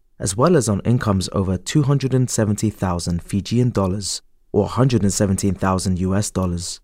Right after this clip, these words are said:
But the Prime Minister acknowledged in a speech announcing the launch on the margins of the U N General Assembly in twenty nineteen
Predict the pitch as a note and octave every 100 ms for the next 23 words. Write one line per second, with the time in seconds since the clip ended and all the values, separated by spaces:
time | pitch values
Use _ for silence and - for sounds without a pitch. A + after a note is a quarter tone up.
0 | _ _ _ _ - C#2+ - G#2 - B2+
1 | C3 A#2+ A#2 - G2+ G2+ G#2 G2+ F#2 -
2 | - F#2+ - - C#3 - G2+ G2 G2 -
3 | F2+ F2 - G2+ G2 G#2+ A#2+ A#2 G#2+ G2
4 | F#2 F#2 G2 F#2 F2+ - F2 G#2+ A2 A2+
5 | G#2+ G#2 G2 F#2 F2+ - G#2+ G2+ F#2 E2+
6 | - - - - - A#2+ B2 G2 F#2 F2+
7 | - F#2+ F#2